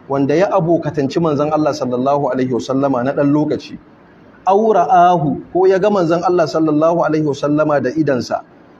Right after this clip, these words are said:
"minal muslimina," daga cikin musulmai, "fa huwa min ashabi." To wannan babu shakka yana cikin sahabban Manzon Allah sallallahu alaihi wasallam.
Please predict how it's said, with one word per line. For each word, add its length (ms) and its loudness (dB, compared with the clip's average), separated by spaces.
"minal 480 2
muslimina," 960 0
daga 200 -2
cikin 280 0
musulmai, 560 0
"fa 160 -4
huwa 320 2
min 160 2
ashabi." 560 -2
To 100 -2
wannan 360 2
babu 280 2
shakka 480 0
yana 240 0
cikin 240 -4
sahabban 520 -4
Manzon 280 0
Allah 200 0
sallallahu 600 -2
alaihi 200 -2
wasallam. 400 -6